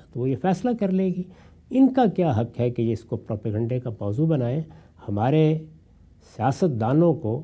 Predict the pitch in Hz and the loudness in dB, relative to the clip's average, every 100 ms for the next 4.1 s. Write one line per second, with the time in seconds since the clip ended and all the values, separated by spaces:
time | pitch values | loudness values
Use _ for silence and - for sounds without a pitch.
0 | - 110 113 135 127 131 127 120 160 156 | -8 -6 -4 -4 -4 -4 -2 0 2 2
1 | 135 120 117 110 117 175 160 110 185 180 | 2 0 -2 -2 -2 -2 -2 2 2 6
2 | 226 214 143 110 127 113 98 117 127 101 | 6 6 4 2 -2 -2 -2 -2 0 -2
3 | 156 - - - - 120 117 127 123 117 | -4 -10 -20 -20 -14 -6 -2 0 2 0
4 | 101 | 0